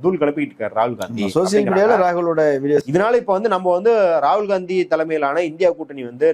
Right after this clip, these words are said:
Speaker 1: நானூறு சீட்டு ஜெயிச்சிரும்லாம் சொல்ல முடியாது. ஆனா ஒரு பயங்கரமான முன்னேற்றம் இருக்குது.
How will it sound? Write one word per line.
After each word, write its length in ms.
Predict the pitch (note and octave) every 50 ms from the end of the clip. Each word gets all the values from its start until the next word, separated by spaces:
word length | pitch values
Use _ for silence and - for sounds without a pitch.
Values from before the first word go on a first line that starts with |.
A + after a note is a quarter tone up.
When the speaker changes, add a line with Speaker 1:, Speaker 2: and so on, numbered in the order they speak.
| C#3
Speaker 1:
நானூறு 320 | B2 C#3 D#3 E3 D#3+ C#3+ C#3+
சீட்டு 200 | F3+ F3 E3 C#3+
ஜெயிச்சிரும்லாம் 440 | D3 C#3+ C#3+ C#3+ C3+ C#3 C#3+ C3+ -
சொல்ல 120 | B2+ B2+ A#2
முடியாது. 220 | G#2 F#2 E2 - _ _ _ _ _ _ _ _ _ _
ஆனா 160 | A#2 C3+ E3+ F3 D3
ஒரு 160 | C#3 E3 E3+ A#2+ G#2
பயங்கரமான 560 | G2 C3 D#3+ F#3 F#3+ F3+ E3 D3+ D3 E3+ F3+ D#3 C3+
முன்னேற்றம் 440 | C#3 D#3 E3 D#3+ D#3+ D3+ C3 A2+ G#2
இருக்குது. 300 | G2 - - F#2+ G2+